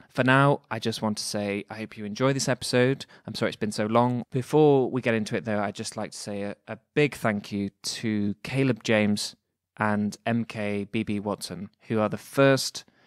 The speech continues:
two people to, um, sign up to our Patreon way, way earlier than, than we, we imagined.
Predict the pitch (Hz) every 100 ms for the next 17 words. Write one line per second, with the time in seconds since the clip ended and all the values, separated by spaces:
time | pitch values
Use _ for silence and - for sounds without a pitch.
0 | _ _ _ - - 139 131 123 120 -
1 | 117 104 107 101 - 107 104 101 101 -
2 | _ - 104 104 101 98 101 101 - -
3 | 110 104 101 - - 104 101 - 110 104
4 | 104 101 - _ _ - 139 - 107 95
5 | 101 - _ _ - 143 160 175 165 143
6 | 143 135 113 104 107 104 101 98 - 107
7 | 110 104 104 - 107 104 110 107 - 120
8 | 110 104 101 101 98 95 -